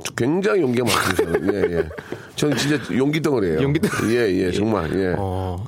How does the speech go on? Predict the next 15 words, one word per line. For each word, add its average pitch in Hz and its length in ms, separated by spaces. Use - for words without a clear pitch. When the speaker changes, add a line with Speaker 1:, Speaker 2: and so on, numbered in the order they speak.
Speaker 1:
딱, 160 120
Speaker 2:
네. 101 60
Speaker 1:
딱 165 200
해서 165 160
딱 170 80
걸리면 117 500
Speaker 2:
네. 107 220
Speaker 1:
바로 143 160
갑니다. 110 420
Speaker 2:
네. 110 300
Speaker 1:
예, 117 80
예. 87 440
Speaker 2:
그러니까요. 170 380
Speaker 1:
자신감 202 360
있게 190 60